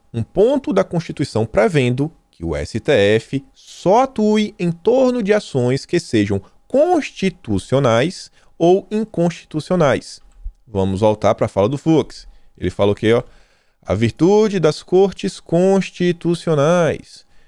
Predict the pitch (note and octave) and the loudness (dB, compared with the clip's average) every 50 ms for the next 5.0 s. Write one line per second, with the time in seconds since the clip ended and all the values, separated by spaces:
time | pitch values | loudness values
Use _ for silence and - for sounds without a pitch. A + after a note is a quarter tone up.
0 | - _ - B2+ D#3 F#3+ A3 A#3+ B3 A#3+ G#3+ G3 G#3 G#3 F#3+ - F#3 - - F3 | -20 _ -2 2 2 4 4 4 2 2 2 2 2 2 2 0 -2 0 2 2
1 | F#3+ G3 F#3+ - G#3+ G#3 - - F3+ E3+ E3+ E3 - F3+ F#3+ G3+ G3+ - G#3 F#3 | 2 2 0 -4 -10 -12 -10 -8 -6 -6 -6 -4 -2 0 0 0 0 -2 -8 -12
2 | - - D#3+ F3 G3 G#3 - - G3 - - - D#3+ F3+ G#3 A3+ A3+ G3 - - | -6 -2 2 2 2 2 -2 -8 -12 -14 -8 -2 0 2 2 2 2 0 -4 -8
3 | - - G3 F3 - - F3+ F3+ - - F3+ E3+ D3+ C3+ C#3+ D3+ D3+ D3 C3 A2 | -10 -10 -10 -10 -8 -12 -14 -14 -10 -6 -4 -2 0 2 2 4 4 4 4 2
4 | E2+ D2 - - - - - _ _ _ _ _ _ G#2+ A#2+ C#3+ D#3+ F3+ G3 G3+ | 2 0 -4 -10 -18 -20 -20 _ _ _ _ _ _ 0 2 2 2 2 0 -4